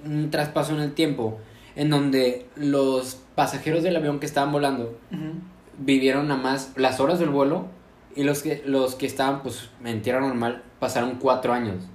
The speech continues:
Speaker 1: Como si hubieran pasado por un agujero de gus-, de gusano donde el tiempo se deshiciera.
Speaker 2: Se deshiciera.
Speaker 1: Porque estás de acuerdo que el tiempo es relativo, güey.
Speaker 2: Sí, sí, relativo.
Speaker 1: El tiemp-, el tiempo se inventó por alguien, realmente no tiene fin, nadie sabe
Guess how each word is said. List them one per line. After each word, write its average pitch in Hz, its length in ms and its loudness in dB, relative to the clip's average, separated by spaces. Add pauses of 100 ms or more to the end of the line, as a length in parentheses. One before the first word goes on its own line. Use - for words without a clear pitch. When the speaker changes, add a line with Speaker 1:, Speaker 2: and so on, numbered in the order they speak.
(280)
Speaker 1:
Como 147 160 0
si 151 100 -2
hubieran 143 200 2
pasado 135 280 0
por 147 120 0
un 139 80 4
agujero 135 380 2
de 139 60 4
gus-, 131 280 -2
de 127 140 0
gusano 127 360 0
donde 117 220 0
el 101 100 -4
tiempo 113 340 -2
se 127 180 -4
deshiciera. 131 500 0
Speaker 2:
Se - 80 -4
deshiciera. 123 360 -2 (300)
Speaker 1:
Porque 165 160 -2
estás 196 160 0
de 208 60 4
acuerdo 208 240 2
que 185 60 0
el 160 80 -4
tiempo 160 220 -2
es 151 80 -6
relativo, 139 520 2
güey. 98 160 -4 (100)
Speaker 2:
Sí, 160 180 -4
sí, 160 200 -6 (180)
relativo. 123 260 -4
Speaker 1:
El 156 140 4
tiemp-, 165 240 0
el 156 140 0
tiempo 175 240 -2
se 185 100 0
inventó 147 640 2
por 147 160 2
alguien, 131 260 2
realmente 131 400 0
no 135 140 -2
tiene 135 180 -2
fin, 139 300 -4
nadie 123 200 -2
sabe 127 420 -2